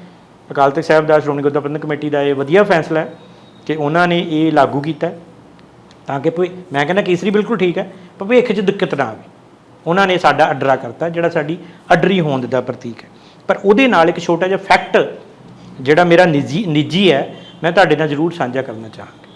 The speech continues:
ਸਾਰੇ ਪੁੱਛਦੇ ਨੇ, ਮੈਂ ਵੀ ਕੱਲ੍ਹ ਇੱਕ ਦੋ ਇੰਟਰਵਿਊਜ਼ ਕੀਤੀਆਂ, ਲੋਕਾਂ ਨੇ ਥੱਲੇ ਕੁਮੈਂਟ ਕੀਤੇ ਵੀ "ਸੌ ਸਾਲ ਤੋਂ ਸੁੱਤੇ ਹੋ, ਪਹਿਲਾਂ ਨਹੀਂ ਬੋਲੇ।"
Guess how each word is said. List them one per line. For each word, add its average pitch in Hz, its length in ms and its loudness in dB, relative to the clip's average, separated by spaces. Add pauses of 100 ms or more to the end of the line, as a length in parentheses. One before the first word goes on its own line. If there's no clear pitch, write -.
(520)
ਸਾਰੇ 214 400 4
ਪੁੱਛਦੇ 190 440 4
ਨੇ, 127 200 -4 (240)
ਮੈਂ 147 160 2
ਵੀ 202 80 2
ਕੱਲ੍ਹ 180 220 4
ਇੱਕ 175 100 -2
ਦੋ 165 140 2
ਇੰਟਰਵਿਊਜ਼ 156 400 -2
ਕੀਤੀਆਂ, 151 300 -4
ਲੋਕਾਂ 147 300 2
ਨੇ 165 80 -2
ਥੱਲੇ 151 420 -2 (400)
ਕੁਮੈਂਟ 160 300 0
ਕੀਤੇ 165 340 0
ਵੀ 160 320 0 (100)
"ਸੌ 151 200 6
ਸਾਲ 160 180 6
ਤੋਂ 170 100 -2
ਸੁੱਤੇ 185 300 0
ਹੋ, 196 140 0 (800)
ਪਹਿਲਾਂ 175 220 6
ਨਹੀਂ 202 100 2
ਬੋਲੇ।" 170 400 4